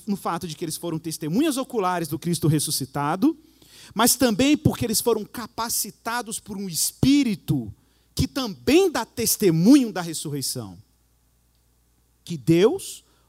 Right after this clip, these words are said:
outorgou aos que lhe obedecem. Depois do tribunal do Sinédrio, Jesus é conduzido ao tribunal romano,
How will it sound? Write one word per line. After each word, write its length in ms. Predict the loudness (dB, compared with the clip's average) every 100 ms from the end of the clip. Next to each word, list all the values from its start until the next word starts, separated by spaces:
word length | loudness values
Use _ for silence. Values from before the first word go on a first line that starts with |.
| _ -8
outorgou 880 | -8 -4 -4 0 4 6 4 0 -10 _ _ -6
aos 300 | -2 -2 -4
que 160 | -4
lhe 200 | -4 0
obedecem. 840 | 2 0 -4 -4 -6 -6 -6 -8 -14 -18 _ _ _ _ _ _ _ _ _ _ _ _ -20 -20 _ _ _ _ _ _
Depois 360 | 2 8 8 6
do 80 |
tribunal 680 | 0 -4 -2 0 0 0 -2 -10
do 100 | -8
Sinédrio, 680 | -6 -4 -2 -2 -4 -6 -12 _ _ _ _ _
Jesus 500 | -8 -2 0 0 0
é 80 | 0
conduzido 1040 | -2 -2 -2 -2 -4 0 0 0 0 0 -4 _ _
ao 220 | 2 2
tribunal 460 | 2 0 2 2 2
romano, 520 | 2 2 0 -2 -6